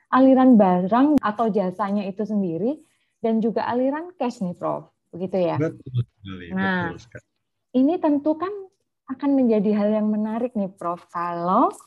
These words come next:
Speaker 1: bagaimana supply chain itu mengontrol tiga hal tadi dihubungkan dengan ekosistem bisnis yang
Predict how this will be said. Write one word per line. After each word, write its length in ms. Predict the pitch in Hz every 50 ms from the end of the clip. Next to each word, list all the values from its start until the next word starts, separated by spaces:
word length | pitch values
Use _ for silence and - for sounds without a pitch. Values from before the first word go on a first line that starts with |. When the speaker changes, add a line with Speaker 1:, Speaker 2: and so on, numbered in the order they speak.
| _ _ _ _ - 180
Speaker 1:
bagaimana 720 | 185 208 196 175 208 202 196 202 196 190 202 214 214 214
supply 400 | 214 226 - - 202 196 202 208
chain 160 | - 208 196
itu 160 | 202 202 -
mengontrol 720 | 208 208 202 196 196 196 196 202 190 - 214 208 196 190 190 185
tiga 240 | - 190 165 202 180
hal 240 | 170 175 180 175 175
tadi 560 | - 185 165 156 156 156 160 190 208 262 294
dihubungkan 720 | 269 240 208 202 196 170 202 185 180 190 226 285 330 294 233
dengan 240 | 190 190 185 196 - -
ekosistem 640 | 220 - - 240 - 254 247 247 - 262 254 247 214
bisnis 480 | 240 254 269 262 - 285 247 233 220 226 -
yang 320 | 214 214 208 208 208 -